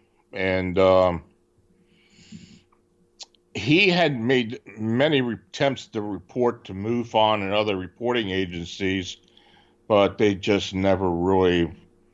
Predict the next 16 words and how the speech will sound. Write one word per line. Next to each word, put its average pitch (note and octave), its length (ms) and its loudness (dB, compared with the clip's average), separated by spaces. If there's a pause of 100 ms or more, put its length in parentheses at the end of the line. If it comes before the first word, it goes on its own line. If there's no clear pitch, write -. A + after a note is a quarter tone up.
(920)
paid G2 260 0
much F2+ 240 0
attention A2+ 640 -4
to F2 140 -4
him E2+ 140 -4
until F#2+ 300 -6
I G2+ 200 2
finally F#2 640 -2 (540)
decided G2 560 0
to E2 60 -14
look F#2+ 280 -6
into G#2+ 480 -2
it, F2 100 -6
contacted F#2 680 -2
him, F#2+ 460 -2
and E2+ 300 -4